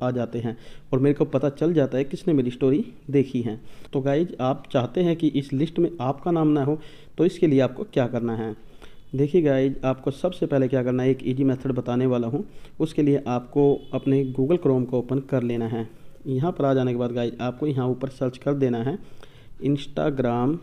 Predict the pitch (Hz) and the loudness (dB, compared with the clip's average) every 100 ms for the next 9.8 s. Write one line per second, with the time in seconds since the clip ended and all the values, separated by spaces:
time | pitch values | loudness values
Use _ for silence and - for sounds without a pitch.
0 | 151 - 135 131 185 185 131 120 120 - | -6 0 2 2 2 2 2 2 0 -8
1 | - - - - - - 131 160 190 226 | -14 -12 -12 -14 -20 -8 2 2 4 6
2 | 147 147 139 135 160 147 139 139 135 131 | 6 4 2 2 -2 0 0 2 0 0
3 | 127 - 131 127 139 - - - - 131 | -4 0 0 0 -2 -8 -20 -8 0 0
4 | - 127 - - 120 123 127 143 147 143 | 2 -2 -2 -4 -2 0 -2 0 2 0
5 | 143 185 127 131 147 170 - - 139 127 | 0 -2 0 0 0 0 0 0 2 2
6 | 127 120 151 175 - 139 123 123 120 117 | 2 0 0 -2 0 0 2 2 0 -2
7 | 113 - - - - 127 131 - 185 202 | -6 -12 -18 -18 -10 -2 -2 2 2 2
8 | - 131 165 165 156 156 143 139 143 139 | 2 4 6 6 6 4 4 4 4 2
9 | - 127 120 123 120 120 - 240 | -2 -2 -2 0 0 -2 -2 -4